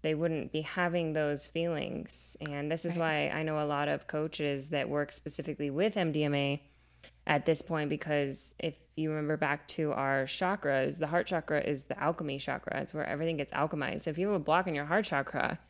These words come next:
Speaker 1: it's actually a lot harder to alchemize trauma and things like that. And this is the drug that works specifically in that chakra. Even though there's a mushroom that does that as well, um,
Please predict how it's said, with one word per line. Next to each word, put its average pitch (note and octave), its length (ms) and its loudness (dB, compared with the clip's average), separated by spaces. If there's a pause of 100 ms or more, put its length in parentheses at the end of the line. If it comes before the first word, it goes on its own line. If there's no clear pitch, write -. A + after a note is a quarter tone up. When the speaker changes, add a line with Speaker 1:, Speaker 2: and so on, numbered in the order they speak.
(580)
Speaker 1:
it's - 100 0
actually F#3 240 4
a E3+ 100 8
lot D#3 260 6
harder E3 260 6
to - 220 -2
alchemize C#3+ 840 2
trauma D#3+ 320 0
and C#3 240 -2
things C#3 200 -6
like C3+ 200 -4
that. D3 440 0
And C#3+ 200 -4
this D#3 260 -2
is D3 440 -2 (100)
the C#3+ 180 0
drug C#3 320 -4
that C#3 160 -2
works C#3+ 300 -4
specifically - 560 -10
in C#3+ 300 -4
that C#3+ 220 -4
chakra. C#3+ 520 0
Even F#3 180 2
though G3+ 80 4
there's F3+ 160 4
a F3 60 4
mushroom E3+ 640 2 (100)
that E3+ 160 2
does F3 160 4
that D#3+ 180 4
as D3 140 0
well, D#3+ 460 6
um, D3+ 480 6